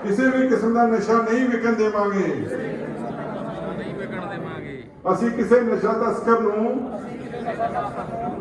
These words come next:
ਪਿੰਡ ਵਿੱਚ ਨਹੀਂ ਵੜਨ ਦੇਵਾਂਗੇ। ਸਾਡੇ ਪਿੰਡ ਵਿੱਚ ਜੋ ਵੀ ਨਸ਼ੇ ਕਰਦੇ ਹਨ, ਅਸੀਂ ਉਹਨਾਂ ਨੂੰ ਨਸ਼ਾ ਛੱਡਣ ਲਈ ਸਮਝਾਵਾਂਗੇ।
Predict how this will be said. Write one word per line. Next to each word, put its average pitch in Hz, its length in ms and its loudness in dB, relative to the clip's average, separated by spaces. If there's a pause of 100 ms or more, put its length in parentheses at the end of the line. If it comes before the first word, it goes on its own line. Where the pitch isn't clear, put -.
(120)
ਪਿੰਡ 214 200 6
ਵਿੱਚ 233 240 4
ਨਹੀਂ 247 240 4
ਵੜਨ 220 280 4
ਦੇਵਾਂਗੇ। 196 520 4 (1700)
ਸਾਡੇ 202 300 6
ਪਿੰਡ 220 240 2
ਵਿੱਚ 226 180 0 (100)
ਜੋ 214 180 10
ਵੀ 269 120 0
ਨਸ਼ੇ 220 320 2
ਕਰਦੇ 196 360 2
ਹਨ, 226 480 2 (2000)
ਅਸੀਂ 233 200 4
ਉਹਨਾਂ 240 240 8
ਨੂੰ 233 320 6
ਨਸ਼ਾ 220 300 4
ਛੱਡਣ 208 380 2
ਲਈ 220 140 0
ਸਮਝਾਵਾਂਗੇ। 214 840 4